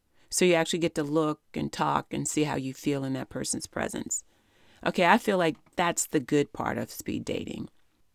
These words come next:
The bad part, in my experience, is that every speed dating event I went to,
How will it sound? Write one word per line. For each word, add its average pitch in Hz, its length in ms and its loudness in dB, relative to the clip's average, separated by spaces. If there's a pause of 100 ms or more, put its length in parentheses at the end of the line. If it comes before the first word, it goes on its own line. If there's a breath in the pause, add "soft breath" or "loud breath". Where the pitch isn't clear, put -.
(300 soft breath)
The 196 100 2
bad 254 340 4
part, 170 340 0
in 156 180 2
my 208 220 2
experience, 139 840 -6 (460 soft breath)
is 185 160 2
that 170 180 2 (100)
every 196 300 4
speed 190 460 0
dating 170 300 4
event 156 440 0
I 160 140 2
went 185 340 2
to, - 320 -4